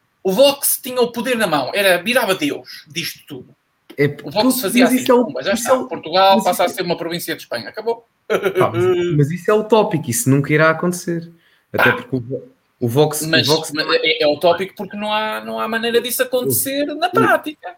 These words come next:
Speaker 2: o Vox,
Speaker 1: É.
Speaker 2: o Vox, para conseguir anexar Portugal, primeiro tem que se preocupar com o facto da Catalunha nem se tornar independente. Essa é a primeira. Porque se a Catalunha o, <laughs> porque se a Catalunha o fizer, depois a Galiza vai atrás, o País
Speaker 1: Ui.
Speaker 2: Basco,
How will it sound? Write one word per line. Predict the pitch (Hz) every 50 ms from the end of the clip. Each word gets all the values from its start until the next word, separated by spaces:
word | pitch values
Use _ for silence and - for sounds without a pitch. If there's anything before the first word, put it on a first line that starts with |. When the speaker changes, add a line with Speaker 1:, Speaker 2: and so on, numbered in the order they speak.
| _ _ 139
Speaker 2:
o | 127
Vox, | 117 123 139 147 156 123 - - - - -
Speaker 1:
É. | - 139
Speaker 2:
o | 127
Vox, | 127 147 160 165 165 165 -
para | - 156 151
conseguir | 151 156 156 143 - - - 156 151
anexar | 147 147 143 139 139 - - 147 135 -
Portugal, | - - - 120 143 151 160 156 -
primeiro | 143 139 139 143 151 151 151
tem | 156 147 139
que | -
se | - -
preocupar | - 139 139 139 131 135 - - 143 147 151 147
com | - 143
o | 131
facto | 127 - - 147 139 -
da | 135 135
Catalunha | 135 - 139 135 139 127 127 143 147 151 147
nem | 147 143 135
se | 135 -
tornar | - 131 127 135 135 127
independente. | 123 117 117 - - 107 95 85 82 78 - _ _ _ -
Essa | 98 98 - -
é | 104 95
a |
primeira. | - - 104 92 87 82 76 - - _ _ _ _ _ _ _ _ _ _ _
Porque | _ - 123 117 - 285
se | 285 -
a | 113
Catalunha | - - 123 - 135 135 131 135 135 135 127
o, | 131 - - _ _ _ 233 - - - - - 113
<laughs> | 104 101 123 - - - 190 - _ _ - 151 151
porque | 147 147 143
se | - 165 160
a |
Catalunha | 160 175 - - 160 151 160 165 160 156 151
o |
fizer, | 151 - 151 135 120 147 165 175 170
depois | 170 - - 156 135 139
a | 147
Galiza | 131 139 139 143 135 127 123 120
vai | 107 113 120 117 113
atrás, | 104 - - - 170 180 175 - - - - _ _ - - _ _ _
o | - 123
País | 123 - 127 123 123 - -
Speaker 1:
Ui. | 139
Speaker 2:
Basco, | 135 135 131 127 - - - _